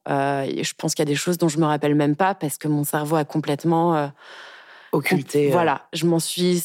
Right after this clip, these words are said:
Speaker 1: je me suis rendu compte de tout ça un an après quand j'ai commencé à me réveiller en pleurs avec des flashbacks.
Speaker 2: Waouh.
Speaker 1: Et en fait, j'avais zéro souvenir de presque toute cette relation, quoi.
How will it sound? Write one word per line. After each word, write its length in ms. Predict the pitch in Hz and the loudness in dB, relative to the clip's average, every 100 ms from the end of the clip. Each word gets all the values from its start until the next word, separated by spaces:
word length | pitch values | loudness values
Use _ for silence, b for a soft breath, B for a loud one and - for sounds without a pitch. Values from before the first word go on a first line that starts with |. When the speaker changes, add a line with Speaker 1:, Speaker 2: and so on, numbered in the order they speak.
| - | -2
Speaker 1:
je 160 | - 170 | 0 0
me 60 | |
suis 140 | 156 170 | 2 0
rendu 200 | 175 165 | 0 0
compte 160 | 196 | 0
de 100 | 185 | 0
tout 160 | 160 - | -2 -4
ça 240 | - 190 - | -2 -2 0
un 160 | 185 | 2
an 80 | 180 | 2
après 320 | 165 - 180 | 0 -2 -2
quand 120 | 180 | -2
j'ai 120 | 156 156 | -2 -2
commencé 360 | 160 156 165 | 0 0 2
à 40 | 165 | 2
me 80 | |
réveiller 280 | 156 147 160 | 2 0 0
en 100 | 151 | 0
pleurs 460 | 143 - 175 175 - - | -2 -2 -2 -2 -10 -6
avec 280 | 147 147 | -2 -2
des 100 | 147 | -2
flashbacks. 680 | 143 160 156 151 160 - - B B B B B B - | -2 0 0 0 -2 -2 -14 B B B B B B -4
Speaker 2:
Waouh. 360 | 139 147 147 | 0 2 2
Speaker 1:
Et 60 | 143 | 0
en 60 | |
fait, 180 | 143 175 | 0 0
j'avais 300 | 170 147 156 | 0 2 2
zéro 260 | 151 165 175 | 2 2 0
souvenir 420 | 170 156 160 165 | -2 -2 0 2
de 440 | 160 151 147 143 139 | 2 2 2 0 -2
presque 320 | - 151 165 | -6 -4 -6
toute 200 | - 170 | -6 -6
cette 160 | 165 - | -6 -2
relation, 400 | 160 160 - 240 | -2 0 -2 -2
quoi. 140 | 156 | -2